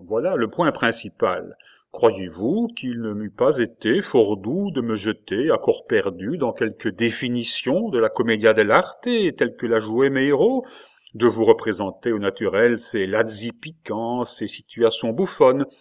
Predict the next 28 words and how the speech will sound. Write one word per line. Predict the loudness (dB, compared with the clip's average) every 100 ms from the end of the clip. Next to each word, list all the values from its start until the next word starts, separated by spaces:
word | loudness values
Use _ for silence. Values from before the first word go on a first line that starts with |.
| -20 -20 -18
dont | -2 2 4
un | 4 2
ancien | 0 -2 2
canevas | 2 2 2 2
traçait | 2 -2 -2 -4
seul | 0 2 2
la | 0 -2
marche | -2 -4 -4
et | -6
dont | 0 0 0 -6 -2
aucune | -2 0 -4
scène | 0 2 2
écrite | -4 -4 -6 -6
ne | -8 -4
gravait | 0 2 2
le | 0
caractère | 0 0 0 -2 -4
précis | -4 -6 -6 -10 -10 -10 _ -20 -14
dans | 0 2
la | 2
mémoire | 0 -2 0 0
d'acteurs | 0 -2 -2 2 4 2 -6 -8
assez | -4 -2 0 0
intelligents | 2 0 -2 -4 -8 -2 -2 -2 -10 -20 -8
pour | 2 4
être | 4 0 -4
eux-mêmes | -2 2 0 0
auteurs ? | -6 -8 -2 2 4 2